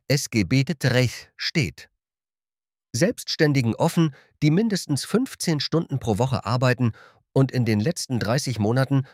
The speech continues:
davor mindestens zwölf Monate versicherungspflichtig waren. Der Antrag muss innerhalb von drei Monaten nach Aufnahme der Tätigkeit gestellt werden. Der Beitrag beträgt zweitausendsechsundzwanzig rund einhundertdrei Euro im Monat.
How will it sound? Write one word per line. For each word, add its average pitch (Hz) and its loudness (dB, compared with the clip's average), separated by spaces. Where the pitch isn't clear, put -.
davor 139 4
mindestens 170 -2
zwölf 151 0
Monate 143 0
versicherungspflichtig 98 -4
waren. 73 -6
Der 147 6
Antrag 190 -2
muss 135 0
innerhalb 165 -2
von 101 -2
drei 139 0
Monaten 165 2
nach 175 0
Aufnahme 160 0
der 117 -2
Tätigkeit 135 -2
gestellt 131 -2
werden. 78 -4
Der 92 0
Beitrag 135 -2
beträgt 95 -4
zweitausendsechsundzwanzig 127 -2
rund 131 2
einhundertdrei 156 0
Euro 113 0
im 117 0
Monat. 107 -4